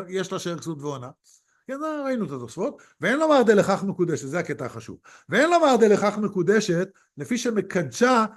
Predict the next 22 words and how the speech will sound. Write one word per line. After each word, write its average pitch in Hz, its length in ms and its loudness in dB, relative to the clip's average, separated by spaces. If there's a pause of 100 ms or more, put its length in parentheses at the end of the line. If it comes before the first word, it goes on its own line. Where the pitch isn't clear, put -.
(120)
על 196 160 4
מנת 196 280 0
שתמחול 226 680 0
לו, 208 300 4 (160)
והרי 185 380 4
מחלה." 185 420 0 (1900)
הוא 147 120 -4
לא, 285 300 0
הוא 190 120 -2
לא 330 240 2
מקדש 214 920 2
אותה 196 460 -2 (320)
על 185 160 -2
מנת 208 300 -2
שהתורה 202 600 2
לא 196 200 4
תטיל 202 340 0
עליו 190 180 4
חיוב 185 320 -2
שאר 175 220 -4
כסות 165 240 -4
ועונה, 143 340 -6